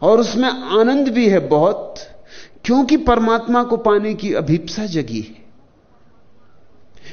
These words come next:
परमात्मा को पाने की आकांक्षा का जग जाना ही इतना बड़ा सौभाग्य है कि भक्त नाचता है।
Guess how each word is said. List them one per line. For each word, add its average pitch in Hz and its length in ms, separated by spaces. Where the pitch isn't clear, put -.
परमात्मा 202 640
को 269 260
पाने 185 600
की - 400
आकांक्षा 151 680
का 185 180
जग 113 440
जाना 117 460
ही 190 180
इतना 165 360
बड़ा 117 280
सौभाग्य 117 800
है 104 200
कि - 380
भक्त 139 440
नाचता 175 680
है। - 480